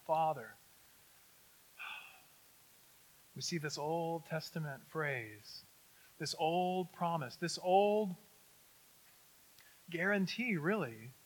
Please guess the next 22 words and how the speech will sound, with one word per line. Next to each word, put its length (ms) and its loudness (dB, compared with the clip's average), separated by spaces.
that 160 -2
when 100 -10
God 380 2
made 260 -2
this 180 -8
covenant 420 -4
with 120 -14
Abraham, 640 -6
"Hey, 260 -10
Abe, 360 -10
through 180 -12
you, 460 -12
all 440 -6
families 440 -12
of 80 -16
the 80 -18
nation, 480 -10
all 180 0
families 400 -10
of 100 -18
the 120 -18
earth, 200 -12